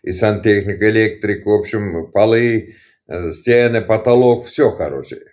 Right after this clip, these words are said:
все, все. А, тогда такая работа стоила,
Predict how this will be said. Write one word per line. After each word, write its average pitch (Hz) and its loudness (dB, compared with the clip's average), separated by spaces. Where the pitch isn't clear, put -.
все, - -10
все. - -10
А, 76 0
тогда 147 2
такая 123 0
работа 120 2
стоила, 120 2